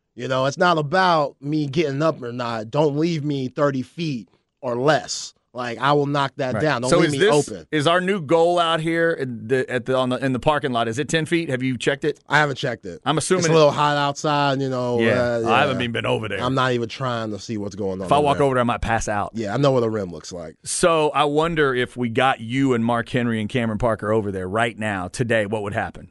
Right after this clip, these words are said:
Speaker 1: Mm.
Speaker 2: Would we have three dunks, first of all?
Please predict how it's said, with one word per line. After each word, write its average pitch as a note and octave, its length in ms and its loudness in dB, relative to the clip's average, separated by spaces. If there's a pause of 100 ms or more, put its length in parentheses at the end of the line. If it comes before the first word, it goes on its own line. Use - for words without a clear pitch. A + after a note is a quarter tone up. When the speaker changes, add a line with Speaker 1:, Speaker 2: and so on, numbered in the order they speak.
Speaker 1:
Mm. A#2+ 640 -4
Speaker 2:
Would D#3 180 2
we E3+ 120 4
have E3+ 160 2
three E3+ 240 0
dunks, - 580 -2
first A2+ 260 -4
of E2+ 60 -12
all? - 200 -16